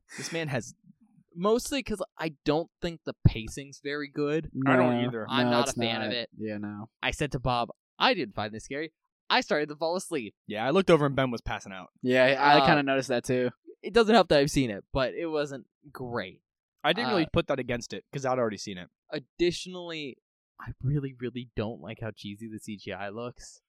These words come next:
Speaker 1: No, it's
Speaker 2: Like,
Speaker 3: Yeah,
Speaker 2: besides
Speaker 3: no.
Speaker 2: the fact that it looks kinda cheap, some of those effects are super overdone and just
Speaker 3: Yeah, they definitely
Speaker 2: super
Speaker 3: are.
Speaker 2: bad.
Speaker 1: Yep.
Speaker 3: Like the face, the face really was like, eh.
Speaker 2: However,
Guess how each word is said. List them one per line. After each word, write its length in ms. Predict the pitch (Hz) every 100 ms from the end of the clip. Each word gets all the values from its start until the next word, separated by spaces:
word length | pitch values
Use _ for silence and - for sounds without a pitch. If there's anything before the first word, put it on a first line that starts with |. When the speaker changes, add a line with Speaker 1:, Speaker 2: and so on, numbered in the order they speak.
| -
Speaker 1:
No, 200 | 127 123
it's 120 | 143
Speaker 2:
Like, 160 | 113 135
Speaker 3:
Yeah, 160 | 113
Speaker 2:
besides 360 | - 113 175 -
Speaker 3:
no. 40 |
Speaker 2:
the 60 | 143
fact 220 | 135 127
that 100 | 123
it 60 | 92
looks 200 | 104 -
kinda 300 | - 101 107
cheap, 340 | 104 - 95 - _ _
some 300 | - 139 143
of 80 |
those 180 | 151 143
effects 480 | 120 - 110 - - -
are 220 | 101 - _ _
super 1160 | - - - - - - - 185 151 - 123
overdone 680 | 90 110 107 104 104 120 120 - _ _
and 100 | 107
just 100 | 135
Speaker 3:
Yeah, 180 | 139 127
they 100 | 127
definitely 280 | 143 170 113
Speaker 2:
super 100 | 117
Speaker 3:
are. 40 |
Speaker 2:
bad. 360 | 117 98 92 - _ -
Speaker 1:
Yep. 160 | 120
Speaker 3:
Like 100 | 127
the 80 | 127
face, 520 | - 127 127 117 - -
the 100 | 123
face 280 | 135 131
really 260 | 135 123 120
was 240 | 113 117 117
like, 200 | 110 107 120
eh. 200 | 120 120 - _
Speaker 2:
However, 720 | - 156 160 139 107 98 117